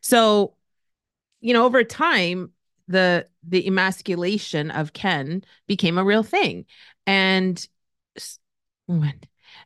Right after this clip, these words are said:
and so that's what happened. And eventually, what did I say? "Well, he's not stepping up and it's his fault and he's a bad guy and he's a this and he's a that."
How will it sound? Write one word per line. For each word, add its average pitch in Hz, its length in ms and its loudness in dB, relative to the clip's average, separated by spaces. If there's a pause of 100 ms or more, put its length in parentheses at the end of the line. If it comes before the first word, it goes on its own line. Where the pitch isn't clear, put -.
and 190 180 0
so 180 640 2 (800)
that's 160 220 -2
what 147 120 -2
happened. 156 460 -4 (500)
And 175 360 0
eventually, 196 640 -2
what 175 180 -2
did 165 120 -6
I 175 180 0
say? 175 240 -6
"Well, 165 220 -4
he's 220 320 -6
not 202 220 -2
stepping 175 420 -8
up 151 180 -8
and 151 120 -6
it's 139 240 -10 (380)
his 220 300 2
fault 175 400 0
and 151 140 -6
he's 214 300 -2
a 190 40 -2
bad 165 320 -2
guy 160 200 -4
and 156 140 -4
he's 196 300 -6
a 175 60 0
this 156 320 -2
and 147 100 -6
he's 165 200 -2
a 147 80 -6
that." 165 300 -2